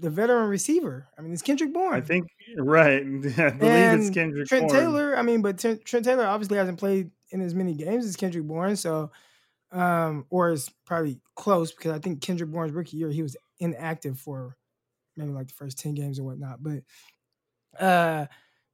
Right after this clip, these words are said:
Speaker 1: you know, there's just a lot of uncertainty even with that group. I, I like the names,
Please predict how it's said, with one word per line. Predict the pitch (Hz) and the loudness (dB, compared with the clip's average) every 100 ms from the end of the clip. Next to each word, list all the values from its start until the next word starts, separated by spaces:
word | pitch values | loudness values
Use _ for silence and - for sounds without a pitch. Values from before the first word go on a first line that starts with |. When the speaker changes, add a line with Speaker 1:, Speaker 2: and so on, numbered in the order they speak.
| - | -4
Speaker 1:
you | 202 | 2
know, | 202 185 - | 4 2 -2
there's | 180 220 233 | 2 2 4
just | 262 | 2
a | 233 | 4
lot | 226 226 | 4 4
of | 190 | 4
uncertainty | 196 202 214 214 202 196 185 196 | 0 0 2 2 2 0 0 -2
even | 202 190 | -2 0
with | 185 185 | -2 -2
that | 185 165 | -6 -6
group. | 147 196 - _ - | 0 2 0 _ -2
I, | 185 | 0
I | 180 | 4
like | 180 170 185 175 | 2 4 2 0
the | 175 | -4
names, | 165 175 190 190 180 - | -2 -2 -2 -2 -6 -12